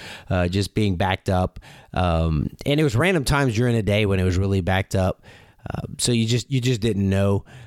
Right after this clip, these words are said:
Uh, we, but we, you know, we got there, uh, late Wednesday, and we had Thursday to get our lay of the land and figure things out. Um, Thursday, I, we had staggered check-ins. Everybody had their own check-in time.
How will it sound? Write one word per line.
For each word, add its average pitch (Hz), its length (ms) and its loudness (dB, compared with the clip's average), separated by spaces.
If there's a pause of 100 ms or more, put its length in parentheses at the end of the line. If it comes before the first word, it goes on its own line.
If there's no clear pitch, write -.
Uh, 90 240 0
we, 113 160 0 (100)
but 135 200 -2
we, 143 260 -2 (160)
you 156 100 0
know, 120 120 2
we 120 100 2
got 160 240 0
there, 151 380 2
uh, 127 260 2
late 139 280 2
Wednesday, 123 800 2
and 110 100 2
we 107 120 2
had 107 180 -2
Thursday 120 500 2
to 107 120 2
get 113 160 2
our 110 180 4
lay 110 300 2
of 110 80 0
the 110 80 0
land 107 520 2
and 95 220 0
figure 107 300 0
things 104 340 0
out. 98 440 0 (400)
Um, 92 520 0
Thursday, 139 400 2
I, 113 320 -2 (180)
we 113 140 0
had 113 140 0
staggered 127 400 0
check-ins. 135 520 0
Everybody 113 300 2
had 117 160 0
their 110 140 2
own 110 160 0
check-in 113 400 0
time. 113 480 0